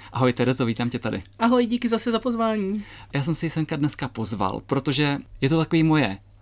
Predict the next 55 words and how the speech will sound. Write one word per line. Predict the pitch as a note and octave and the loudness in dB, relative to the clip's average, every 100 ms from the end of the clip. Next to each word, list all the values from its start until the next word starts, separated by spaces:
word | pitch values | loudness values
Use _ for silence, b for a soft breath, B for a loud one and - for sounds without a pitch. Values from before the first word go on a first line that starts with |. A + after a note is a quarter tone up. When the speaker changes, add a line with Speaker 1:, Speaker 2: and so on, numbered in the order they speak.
| - | 0
Speaker 1:
tajemství, | A2+ A2 A2+ - - B2 B2 D3 | 2 4 4 2 2 2 2 0
nebo | C3+ | 0
možná | A#2 B2 | 2 2
to | A#2+ | 2
není | A#2+ | 2
ani | B2 | 2
tajemství, | A#2+ A#2 B2 - D3+ D#3+ | 2 2 0 0 0 0
ale | C#3+ C#3+ | 2 4
já | C#3+ | 6
mám | D3 | 4
fakt | D#3+ | 4
hrozně | C3 C3+ C#3 | 2 2 2
rád | C3+ | 2
jídlo | A2+ A#2 A2 F#2+ - B B B | 2 0 2 -2 -4 B B B
a | - B2+ B2 A#2 | 6 8 6 2
moc | A#2+ B2+ | 0 -2
to | |
teda | B2+ A#2+ | -2 -4
o | |
sobě | A2 A2+ A2 | -2 -2 -2
jako | A2 A2+ | -2 -2
nešířím | A2+ - D3+ D#3 D#3+ - B B | -2 2 2 2 0 -4 B B
a | C3 B2 A#2+ | 2 2 0
docela | B2 - F3 | -2 0 0
rád | F3 | 2
i | E3 | 2
vařím | C#3 B2+ C#3 | 4 4 2
a | C3 | 0
zkouším | - B2+ D3 | -2 0 2
nový | C3+ C3+ | 4 4
recepty. | B2+ - B2+ - - - - | 2 0 -4 -6 -8 -8 -4
A | A#2+ | 0
vždycky | B2+ B2+ E3+ | 0 0 0
mě | E3 | 2
zajímalo, | A#2 A2+ A#2 B2 D3+ - - - - | 2 2 4 2 0 -4 -12 -8 -4
jako | B2+ D3+ | -2 -2
co | - | 0
za | D#3 | 0
tou | F3 D#3+ | 2 2
jednou | D#3 D#3 | 2 2
kuchařkou | B2+ C#3+ B2 - C3+ | 0 0 -2 0 2
je, | C3+ B2+ B2 | 2 2 -2
co | - | -4
se | B2+ | 0
za | C#3 | 4
ní | C#3 | 4
všechno | D3 C#3+ | 4 0
skrývá, | C3 - C3+ B2+ | 0 4 4 6
než | B2+ G#2+ | 4 2
vznikne, | A2 B2 A#2+ G#2+ G2+ | 2 2 4 0 -2
co | A#2+ | -2
všechno | C#3+ C#3+ | 0 0
se | - | 4
musí | C#3 B2+ C#3+ | 2 2 0
udělat, | D3 C3+ B2+ A2+ | 0 4 4 2